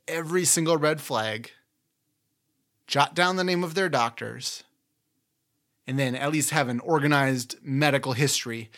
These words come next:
for when your attending asks for more detail. Maybe put the three biggest things in your presentation.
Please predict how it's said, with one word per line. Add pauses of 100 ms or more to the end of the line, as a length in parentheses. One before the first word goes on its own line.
(160)
for
when
your
attending
asks
for
more
detail.
Maybe
put
the
three
biggest
things
in
your
presentation.